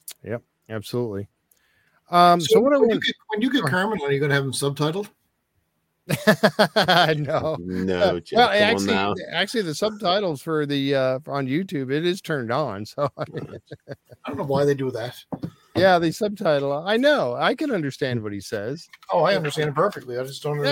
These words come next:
Speaker 2: understand why they do
Speaker 1: and
Speaker 2: it
Speaker 1: they
Speaker 2: for him.
Speaker 1: do. They always sub-, they stopped doing it for a little while, and they started up again. But, yeah, it's funny 'cause, yeah. And they sure do.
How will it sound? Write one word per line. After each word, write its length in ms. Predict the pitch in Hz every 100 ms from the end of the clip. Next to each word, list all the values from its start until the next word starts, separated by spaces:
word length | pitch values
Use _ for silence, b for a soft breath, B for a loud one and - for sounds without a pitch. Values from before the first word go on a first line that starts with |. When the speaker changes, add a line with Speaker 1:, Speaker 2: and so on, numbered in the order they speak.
| 226
Speaker 2:
understand 140 | 143
why 80 | 135
they 140 | 403 381
do 60 |
Speaker 1:
and 60 | 170
Speaker 2:
it 40 |
Speaker 1:
they 40 | 185
Speaker 2:
for 60 |
him. 160 | 147 240
Speaker 1:
do. 60 | 156
They 200 | 127 139
always 280 | 160 180 156
sub-, 180 | 185 180
they 300 | 147 151 180
stopped 360 | - 226 233 185
doing 220 | 180 202
it 120 | 160
for 120 | 151
a 60 | 147
little 160 | 185
while, 180 | 156 110
and 80 | 117
they 80 | 123
started 360 | - 156 143
up 140 | 147 -
again. 340 | 101 90 90 - _ _ _ _ _
But, 200 | 110 107 127
yeah, 220 | 127 113
it's 120 | 107
funny 240 | - 143
'cause, 180 | 117 104
yeah. 200 | 117 139 117 _ _ _ _ _ _ _ _ _ _ _ _ _ _ -
And 120 | 127
they 60 | 113
sure 220 | - 127
do. 300 | 127 127